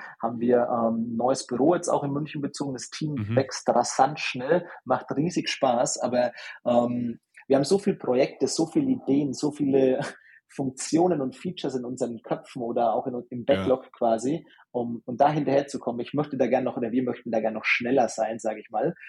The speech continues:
Speaker 1: ähm, obwohl wir schon einen unfassbaren Speed haben, aber die Projekte sind eigentlich, ähm, wahnsinnig groß, dass wir jetzt auch ein Team von fünfzig Leuten eigentlich beschäftigen könnten. Das
Speaker 2: Mhm.
Speaker 1: würde ich gerade als größte Herausforderung,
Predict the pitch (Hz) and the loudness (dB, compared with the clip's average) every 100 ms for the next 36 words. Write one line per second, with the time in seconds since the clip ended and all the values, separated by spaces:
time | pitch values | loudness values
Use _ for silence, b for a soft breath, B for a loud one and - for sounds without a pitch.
0 | B B 123 117 117 113 139 160 143 131 | B B 0 2 2 2 4 4 0 -2
1 | 131 165 156 147 - 127 127 - - 131 | 0 -2 0 -2 2 2 0 -4 -6 0
2 | 135 143 120 151 160 b b 120 123 120 | 6 6 4 -2 -8 b b 2 4 2
3 | 120 120 127 - 127 120 113 120 117 - | 0 0 0 -2 -8 -4 -4 -4 -6 -6
4 | - 120 113 113 110 - 120 147 139 123 | -4 -2 -2 -6 -8 -2 0 0 -2 -4
5 | - 131 131 113 120 120 120 113 139 131 | 0 0 0 -2 -2 2 2 0 -2 0
6 | 120 139 147 113 120 113 113 120 117 113 | 0 -2 -2 -2 0 0 0 0 0 -2
7 | 120 127 120 123 117 - 120 - 160 156 | -2 0 -2 -4 -8 -2 -4 -2 -4 -4
8 | B - 107 127 120 - 123 120 113 - | B 0 2 2 0 0 4 4 4 0
9 | 127 131 131 123 113 113 117 - 113 110 | 2 2 4 2 4 2 0 -2 -2 -2
10 | 107 | -6